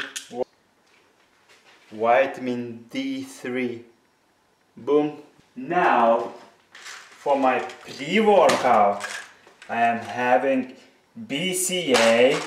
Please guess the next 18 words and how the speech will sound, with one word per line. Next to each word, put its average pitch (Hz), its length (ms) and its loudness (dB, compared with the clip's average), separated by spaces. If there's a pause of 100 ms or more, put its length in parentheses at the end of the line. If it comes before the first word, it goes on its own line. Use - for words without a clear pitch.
(800)
So 120 600 2
I'll 113 280 -2
go 151 300 4
ahead 139 440 -2
and 117 140 -6
have 120 320 0
six - 500 -6
capsules 127 880 -2 (380)
thirty 135 400 -2
minutes 117 580 -6
before - 460 -10
my 101 180 -8
workout. 113 580 0 (1300)
So - 60 -20 (400)
two, 147 440 -8 (920)
four, 101 340 -6 (720)
six - 960 -4
of 117 320 -2